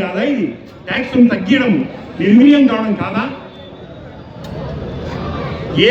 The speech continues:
రకంగా చూసినా దీన్ని నష్టపరిచేదే తప్ప వేరే ఏం లేదు. అలాగే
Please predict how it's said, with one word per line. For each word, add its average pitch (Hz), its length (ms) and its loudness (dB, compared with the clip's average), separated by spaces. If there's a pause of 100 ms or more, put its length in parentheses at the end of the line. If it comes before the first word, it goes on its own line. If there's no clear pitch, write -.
(120)
రకంగా 294 300 8 (120)
చూసినా 247 260 8 (760)
దీన్ని 233 320 8
నష్టపరిచేదే 262 600 2 (100)
తప్ప - 160 -4 (240)
వేరే 214 220 0 (160)
ఏం 208 60 2 (100)
లేదు. 131 160 -4 (680)
అలాగే 247 340 4